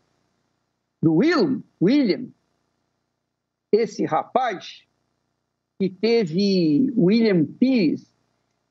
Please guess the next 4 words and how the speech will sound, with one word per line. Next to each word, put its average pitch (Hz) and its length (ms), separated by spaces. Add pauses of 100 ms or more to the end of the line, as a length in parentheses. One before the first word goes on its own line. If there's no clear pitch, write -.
(400)
ele 214 280
é 233 280 (320)
um 196 200 (120)
ex-detento, 220 1400